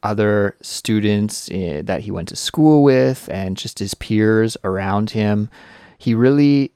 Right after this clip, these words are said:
seems just like an anomaly, right? It's like one of those people that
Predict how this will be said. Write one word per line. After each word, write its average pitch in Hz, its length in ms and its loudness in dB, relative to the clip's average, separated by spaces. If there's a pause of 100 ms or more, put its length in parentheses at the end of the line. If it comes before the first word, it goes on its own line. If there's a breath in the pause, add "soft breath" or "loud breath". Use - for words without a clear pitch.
seems 233 480 0
just - 240 -4
like 107 340 2 (360)
an 110 120 2
anomaly, 98 720 2 (120)
right? 104 260 2
It's 101 160 -4
like 110 160 2
one 143 140 4
of 165 140 0
those 123 280 4
people 117 480 4
that 87 240 0